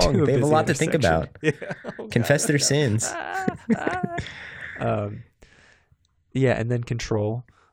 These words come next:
Speaker 1: Um,
Speaker 2: Oh,
Speaker 1: from
Speaker 2: dude, how
Speaker 1: Remedy.
Speaker 2: did I forget?
Speaker 1: Yeah.
Speaker 2: Oh my God, Control looks so good.
Speaker 1: It, Control looks fucking tight.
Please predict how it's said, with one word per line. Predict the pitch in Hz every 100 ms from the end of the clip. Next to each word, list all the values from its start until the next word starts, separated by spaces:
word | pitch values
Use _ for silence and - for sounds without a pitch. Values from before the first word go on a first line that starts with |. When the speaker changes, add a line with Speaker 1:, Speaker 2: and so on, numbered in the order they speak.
| _ _ _
Speaker 1:
Um, | 113 104 98 101 131
Speaker 2:
Oh, | 196
Speaker 1:
from | 117 104 101 101
Speaker 2:
dude, | 175 113
how | 107
Speaker 1:
Remedy. | 160 170
Speaker 2:
did |
I | 120
forget? | 98 92 80 156 101 - - -
Speaker 1:
Yeah. | - 117 107 101 101 -
Speaker 2:
Oh | 143
my | 131
God, | 95 113 110
Control | 98 101 120 104
looks | 92 -
so | - 92
good. | 90 87 80 82 - -
Speaker 1:
It, | - -
Control | - 117 123
looks | 123 -
fucking | 113 120
tight. | - 104 104